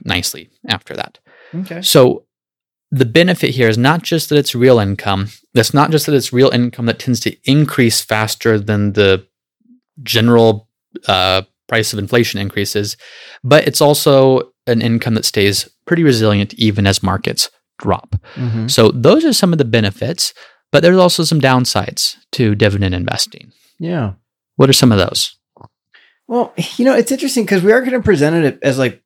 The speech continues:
Speaker 2: positives and negatives, but it's kinda just like, does it fit the company, right? In
Speaker 1: Yeah.
Speaker 2: a sense. It's kind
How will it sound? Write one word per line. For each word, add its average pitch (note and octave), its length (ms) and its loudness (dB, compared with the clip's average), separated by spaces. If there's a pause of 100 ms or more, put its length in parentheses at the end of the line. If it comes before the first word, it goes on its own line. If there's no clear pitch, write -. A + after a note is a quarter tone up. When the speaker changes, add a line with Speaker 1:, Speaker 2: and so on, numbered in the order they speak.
Speaker 2:
positives C#3 720 0
and A#2+ 160 -2
negatives, D3 540 0
but D3 160 -6
it's D3 120 -6
kinda G#3+ 280 -4
just G3 220 -2
like, C3+ 180 0
does C#3 160 2
it - 140 0
fit - 400 -4
the A2 80 -10
company, A#2 640 -8 (180)
right? A#2 380 -2
In B3 120 0
Speaker 1:
Yeah. - 40 2
Speaker 2:
a A2 40 0
sense. G2+ 540 -6 (440)
It's - 80 -20
kind G3 120 2